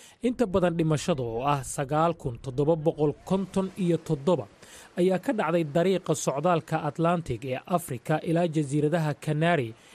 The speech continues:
ee waddanka Spain, kaasi oo ay mareen tiradii ugu badnayd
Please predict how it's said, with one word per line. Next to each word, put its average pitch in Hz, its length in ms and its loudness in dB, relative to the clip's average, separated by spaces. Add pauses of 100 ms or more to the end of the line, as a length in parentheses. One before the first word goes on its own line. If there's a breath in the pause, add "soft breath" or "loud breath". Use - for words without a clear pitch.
(140 loud breath)
ee 190 60 4
waddanka 156 560 2
Spain, 147 320 0 (440 loud breath)
kaasi 123 420 -2
oo 156 160 2
ay 151 180 2
mareen 156 380 2
tiradii 160 360 0 (100)
ugu 180 140 0
badnayd 175 520 0